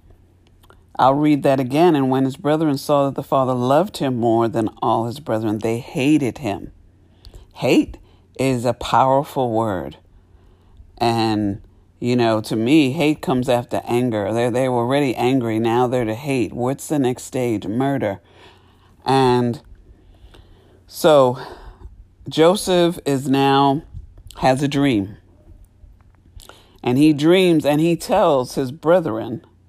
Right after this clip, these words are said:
and now they even hate him even more, because his dream, <laughs> um, basically states that,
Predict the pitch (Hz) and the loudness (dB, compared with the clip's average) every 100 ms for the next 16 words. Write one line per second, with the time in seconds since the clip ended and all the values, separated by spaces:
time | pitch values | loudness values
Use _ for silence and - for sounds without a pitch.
0 | _ _ _ _ _ _ _ _ - 127 | _ _ _ _ _ _ _ _ -6 0
1 | 135 147 143 147 143 135 151 143 135 135 | 2 4 4 4 2 0 -4 -4 -2 -2
2 | 123 123 104 117 139 120 - - _ _ | -2 -4 -4 -2 0 0 -4 -16 _ _
3 | _ - - 135 143 143 139 135 151 208 | _ -14 -6 0 0 0 -2 0 0 2
4 | 160 127 143 190 - 233 - - - - | 2 2 0 -2 -10 -14 -10 -6 -8 -10
5 | - - - - _ - _ - 147 143 | -20 -20 -20 -20 _ -20 _ 2 4 6
6 | 139 135 135 160 175 180 170 151 143 131 | 4 2 0 0 0 -2 -4 0 0 -2
7 | - - 151 147 151 - 139 117 110 - | -8 -2 0 2 -2 -4 0 0 0 -6